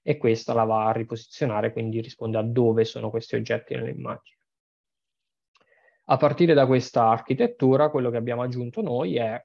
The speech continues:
un blocco convoluzionale uno per uno all'inizio, e questo risponde proprio all'osservazione,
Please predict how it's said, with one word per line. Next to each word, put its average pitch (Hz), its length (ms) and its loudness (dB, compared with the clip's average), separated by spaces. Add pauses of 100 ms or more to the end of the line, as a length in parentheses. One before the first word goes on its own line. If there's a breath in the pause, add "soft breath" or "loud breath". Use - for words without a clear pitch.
(160)
un 120 420 -8
blocco 143 320 -2
convoluzionale 120 1120 -2
uno 120 240 -4
per 123 160 -4
uno 110 420 -6
all'inizio, 131 800 -6 (400 loud breath)
e - 160 -4
questo 147 580 -2
risponde 123 520 -4
proprio 131 340 -2
all'osservazione, 120 1200 -4